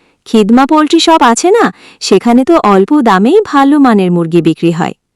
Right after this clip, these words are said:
মুহতামিম সাহেব আশান্বিত হলেন। তিনি আর দেরি না করে বন্ধু তারেককে সঙ্গে নিয়ে মুরগি কেনার জন্য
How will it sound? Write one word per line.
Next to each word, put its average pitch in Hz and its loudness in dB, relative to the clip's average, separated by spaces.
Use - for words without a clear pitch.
মুহতামিম 165 -2
সাহেব 185 -2
আশান্বিত 277 0
হলেন। 220 0
তিনি 330 4
আর 370 2
দেরি 240 2
না 330 0
করে 247 0
বন্ধু 262 2
তারেককে 240 0
সঙ্গে 196 -2
নিয়ে 254 0
মুরগি 247 0
কেনার 165 -2
জন্য 185 -2